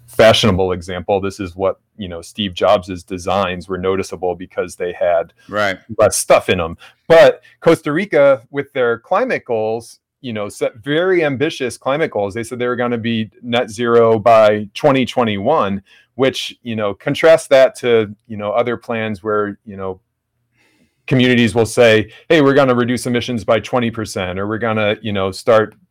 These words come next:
Speaker 1: changing the direction of the emissions." So they set a very noticeable subtractive goal. And, you know, you mentioned them being fashionable, and I think their efforts are,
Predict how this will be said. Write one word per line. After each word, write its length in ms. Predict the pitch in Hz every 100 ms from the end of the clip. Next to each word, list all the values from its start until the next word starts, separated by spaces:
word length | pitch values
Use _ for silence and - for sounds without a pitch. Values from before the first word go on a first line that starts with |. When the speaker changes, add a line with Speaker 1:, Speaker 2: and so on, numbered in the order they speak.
| _
Speaker 1:
changing 360 | - 123 107 113
the 80 | 104
direction 400 | 101 104 98 104
of 80 | 95
the 80 | 98
emissions." 420 | 98 101 92 85
So 80 | 127
they 100 | 127
set 200 | 175 180
a 40 |
very 300 | 139 143 135
noticeable 800 | 113 117 117 110 104 101 101 98 _ _ _ _ -
subtractive 640 | 131 110 135 110 - 98
goal. 360 | 90 127 95 98
And, 220 | 101 101
you 140 | - 101
know, 100 | 95
you 140 | 98
mentioned 300 | 117 139 143
them 140 | 117 110
being 200 | 113 98
fashionable, 680 | - 135 - 113 90 95
and 80 | 104
I 60 | 104
think 180 | 131 120
their 180 | 110 120
efforts 380 | 139 135 117 117
are, 320 | 104 98